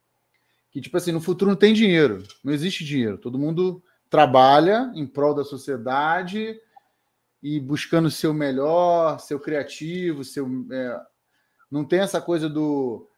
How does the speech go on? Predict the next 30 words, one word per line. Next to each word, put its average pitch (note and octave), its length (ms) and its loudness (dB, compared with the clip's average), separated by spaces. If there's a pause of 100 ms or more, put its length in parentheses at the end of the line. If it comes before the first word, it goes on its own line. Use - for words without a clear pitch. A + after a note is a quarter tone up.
"Ah, D#3+ 120 0
vou D3+ 120 -2
fazer D3 240 -4
esse D#3+ 100 -4
servicinho D3+ 540 2
aqui D#3+ 120 -2
pra D#3+ 140 4
ganhar D3+ 160 4
um D3+ 80 6
dinheiro C#3+ 240 2
bom D3+ 220 6
e D#3 40 0
ficar D3+ 200 0
milionário." C3+ 640 -2
Não C#3+ 140 -6
vai D#3 160 4
ter F3+ 160 4
muito E3+ 420 -4
isso. A#2 400 -8 (420)
Vai A#2+ 120 -4
ter D3+ 160 -6
uma D3+ 120 0
coisa D#3 240 -4
mais D#3 280 -4
unificada. C3 800 -6 (560)
Porque F#3 260 -4
a G#3+ 60 2
verdade F#3+ 640 -2
é F3 40 -4
que F3+ 560 -6